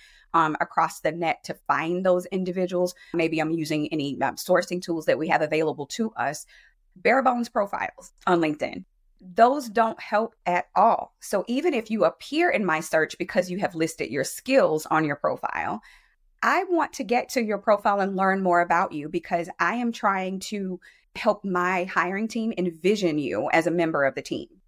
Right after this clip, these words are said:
right? So if I don't know your story, if I don't know what you do in your everyday life because you've only listed your dates, your position, and the company that you work for,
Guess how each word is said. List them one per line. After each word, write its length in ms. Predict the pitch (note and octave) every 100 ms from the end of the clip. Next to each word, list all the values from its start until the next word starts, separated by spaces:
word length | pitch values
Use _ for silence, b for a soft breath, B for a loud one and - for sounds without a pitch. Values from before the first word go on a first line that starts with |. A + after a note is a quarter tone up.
| -
right? 340 | D3 E3 F#3+
So 240 | - E3 D#3
if 140 | E3+ -
I 100 | F3+
don't 200 | A#3+ A3
know 100 | G3
your 180 | F#3+ F3+
story, 560 | - D#3 A#2 F#2 F3+ b b b
if 100 | F3+
I 100 | F#3+
don't 160 | C4 A#3
know 80 |
what 220 | G#3+ G#3 G3
you 100 | G3
do 200 | F#3 F#3
in 80 |
your 100 | F3
everyday 380 | F3 E3 E3+ E3
life 280 | E3 F#3+ F#3+
because 240 | E3 D3+
you've 160 | D3 D3
only 220 | D3+ F#3+
listed 340 | F3+ F3 - E3
your 120 | E3
dates, 340 | D#3+ F3 -
your 100 | E3+
position, 540 | F3+ F3 D#3+ D#3+ E3 E3
and 100 | D#3+
the 40 |
company 340 | - E3+ D#3+
that 180 | E3 D3+
you 80 | D3+
work 240 | A3+ C4+ _
for, 220 | D3+